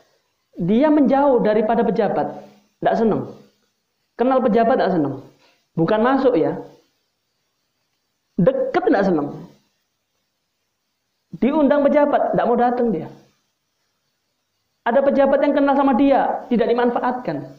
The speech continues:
Biasa dah. Munqabidan an mukhalati sultan. Nggak mau. Mondar-mandir namanya bupati, namanya pejabat, nggak mau dia. Menjauh.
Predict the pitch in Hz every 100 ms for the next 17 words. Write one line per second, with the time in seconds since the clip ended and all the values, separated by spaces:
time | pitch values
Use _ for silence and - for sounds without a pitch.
0 | _ 269 339 330 311 233 190 - - _
1 | _ _ _ _ _ _ _ _ _ _
2 | 185 233 226 202 202 277 277 262 262 277
3 | 247 302 294 - 254 233 220 - 269 247
4 | 220 214 208 202 160 - 147 131 - 233
5 | - 294 302 294 285 262 254 254 240 247
6 | 180 190 233 214 190 220 233 233 175 170
7 | 226 214 233 226 226 214 214 208 220 220
8 | 233 233 226 196 - - - _ _ _
9 | _ _ - 311 339 330 302 220 -